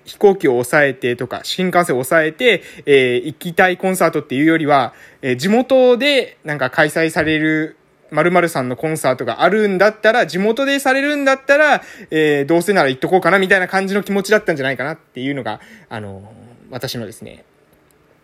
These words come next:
うん、あの、正直な、えー、気持ちです。まあ、あの、じゃあ、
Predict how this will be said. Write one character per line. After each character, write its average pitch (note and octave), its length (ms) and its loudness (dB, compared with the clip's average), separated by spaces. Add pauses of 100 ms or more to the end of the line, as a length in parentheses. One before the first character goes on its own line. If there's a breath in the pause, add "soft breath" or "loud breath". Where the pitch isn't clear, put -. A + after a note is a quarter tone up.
(120)
う - 20 -8
ん、 A2 220 -8
あ A#2 100 -10
の、 A2+ 60 -8
正 D3+ 160 0
直 B2+ 260 -4
な、 F#2+ 140 -12 (180)
え G#2 60 -16
ー、 G#2+ 40 -16
気 B2 100 -12
持 A2 60 -8
ち - 80 -18
で - 60 -16
す。 - 120 -20 (240 loud breath)
ま C#3 160 -6
あ、 A2+ 40 -6
あ A2 60 -6
の、 G#2 260 -12
じ B2 120 -4
ゃ - 20 -2
あ、 A#2+ 40 -6